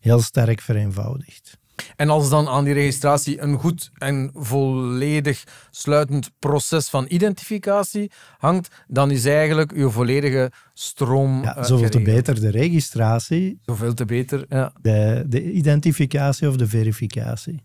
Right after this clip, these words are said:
Speaker 2: Ja. Misschien nog heel even over uzelf iets, hè? We hebben, ehm, don-, we hebben, we zijn uw carrière overlopen,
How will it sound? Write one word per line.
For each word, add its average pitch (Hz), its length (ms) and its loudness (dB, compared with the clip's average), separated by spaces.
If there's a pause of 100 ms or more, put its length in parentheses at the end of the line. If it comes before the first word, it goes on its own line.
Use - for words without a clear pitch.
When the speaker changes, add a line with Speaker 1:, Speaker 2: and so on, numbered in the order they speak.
(160)
Speaker 2:
Ja. 104 160 -8 (1160)
Misschien 208 300 4
nog 208 120 6
heel 196 260 6
even 214 360 2
over 156 320 4
uzelf 139 640 -2
iets, - 440 -12
hè? 185 340 -4
We 143 80 2
hebben, 143 300 2
ehm, 135 480 4 (800)
don-, 160 300 0 (120)
we 151 80 2
hebben, 147 200 2
we 143 80 2
zijn 156 220 2
uw 143 280 0
carrière 151 580 2 (720)
overlopen, 170 800 0